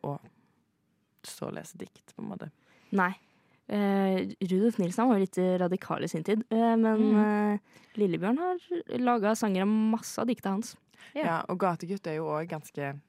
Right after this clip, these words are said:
Speaker 1: på en måte, radikalt. Det
Speaker 2: Ja.
Speaker 1: starter jo med en eller annen, eh, liten gutt som, eh,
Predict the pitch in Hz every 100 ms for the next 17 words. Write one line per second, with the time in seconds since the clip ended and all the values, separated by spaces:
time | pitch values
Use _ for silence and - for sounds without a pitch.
0 | - 156 147 135 127 127 143 131 135 -
1 | - 156 160 143 - 160 139 123 110 110
2 | 117 - 135 135 123 113 113 120 110 113
3 | 143 165 _ 160 151 160 147 147 156 190
4 | 277 - - 208 196 196 196 190 190 190
5 | 190 190 185 185 175 185 - 180